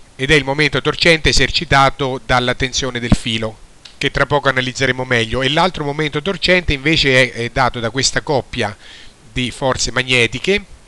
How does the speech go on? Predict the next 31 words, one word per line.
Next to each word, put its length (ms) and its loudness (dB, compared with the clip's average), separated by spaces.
che 120 -2
invece, 320 4
sempre 340 2
visto 360 0
dalla 420 0
sinistra, 680 0
è 120 -2
un 100 -2
momento 360 -2
torcente 540 0
che 120 -2
viene 280 0
verso 280 -2
di 100 -6
noi, 240 0
verso 540 -4
l'osservatore. 840 -4
Analizziamo 560 2
in 60 -2
dettaglio 440 2
questi 240 0
due 140 2
momenti 380 -2
torcenti. 560 0
Cominciamo 560 0
da 160 0
quello 380 0
della 360 -2
forza 520 -4
di 120 -8
tensione. 640 -2